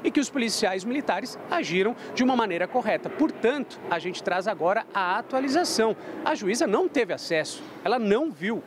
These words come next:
os vídeos, né? E eu friso mais uma vez aqui pra gente relembrar o que a gente tava falando ainda ontem, né? Vou abrir aspas, porque essa decisão da juíza, eu trago aqui as palavras no entendimento da juíza. Vamos abrir aspas. O que que ela entendeu? "Não há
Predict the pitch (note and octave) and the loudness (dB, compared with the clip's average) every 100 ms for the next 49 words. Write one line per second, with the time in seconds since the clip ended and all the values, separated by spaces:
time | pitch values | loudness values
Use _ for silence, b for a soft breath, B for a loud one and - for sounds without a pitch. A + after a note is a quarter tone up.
0 | - C#3 C3+ C3 B2+ G#2 G#2+ C#3 F#3+ B | -8 -6 -4 -2 -2 -2 -6 -4 -6 B
1 | B - A#3+ - B3 C#4 A#3+ A#3+ G#3+ A3 | B -2 0 2 0 0 0 0 2 2
2 | F3+ D3 F3+ D#3 C3 - G#3+ E3 D3+ F3 | 2 2 0 0 -2 0 -2 0 0 0
3 | D#3+ D#3+ E3 C3+ D3+ F#3 - E3+ F#3 - | 0 0 0 2 0 0 -2 -2 -2 0
4 | F#3+ F#3+ - F3 F3+ G3 B B F3+ F#3 | 2 2 0 0 2 0 B B -2 0
5 | G3+ B3 G3+ F#3 F#3 E3 C3+ D#3 F3 B | 2 4 6 4 4 2 2 2 0 B
6 | - G#3 C#4 G#3 E3 B3+ - - D3 E3 | 0 2 2 2 2 0 -2 -4 -4 -4
7 | D3+ A#3+ C4+ G#3 - D#3 E3+ G3+ D3 F#3+ | 0 0 2 0 0 0 2 2 2 0
8 | G#3 D#3+ G#3 B3+ C#3+ B B - C#3 G#3 | 0 0 2 2 -2 B B -2 0 0
9 | B3 G#3 - B3 - D4+ A#3 G#3+ D4 G#3 | 0 -2 -2 -2 0 2 4 4 2 0
10 | E3 F3 F3+ B3 B3 F#3+ C4 C#4+ C4+ C4+ | 0 0 2 2 4 4 2 0 0 2
11 | B3 G#3+ C3 - F3+ G3+ G3 G3+ G3+ F#3 | 2 2 0 0 0 2 2 2 2 0
12 | - - - - B B B - B2 F3+ | -4 -10 -12 -12 B B B -8 -2 0
13 | A3+ A3 G#3+ A#3 G3+ F#3+ C3+ D3+ F#3 C#4+ | 2 0 0 2 4 4 2 0 2 4
14 | A3+ A#3 | 4 2